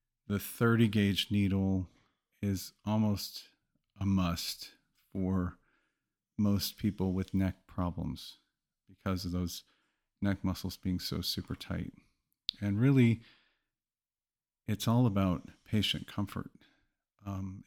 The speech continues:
if you're, if you tap your needle into the back of, uh, someone's neck and they have very tight, uh, neck muscles, which is most people who have neck pain,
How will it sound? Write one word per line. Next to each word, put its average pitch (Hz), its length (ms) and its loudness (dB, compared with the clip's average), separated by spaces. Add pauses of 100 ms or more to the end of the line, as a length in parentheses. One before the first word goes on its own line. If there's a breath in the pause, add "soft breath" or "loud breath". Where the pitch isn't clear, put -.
if - 180 -10
you're, 131 440 2 (340)
if - 240 -10
you 143 240 2
tap 131 480 -4 (540)
your 98 120 -2
needle 98 520 0 (1000)
into 107 840 2
the 98 60 0
back 98 380 0
of, 95 300 -2
uh, 90 220 -2 (180)
someone's 95 480 -2
neck 92 240 0 (880)
and 92 180 4
they 104 140 6
have 92 320 4 (1000)
very 98 320 4
tight, 98 440 0 (840)
uh, 76 240 -8
neck 104 280 0
muscles, - 560 -8 (340)
which - 260 -20
is 87 220 -6
most 87 240 -4
people 85 320 -6
who 92 140 -2
have 90 200 -2
neck 85 220 -4
pain, 90 320 -2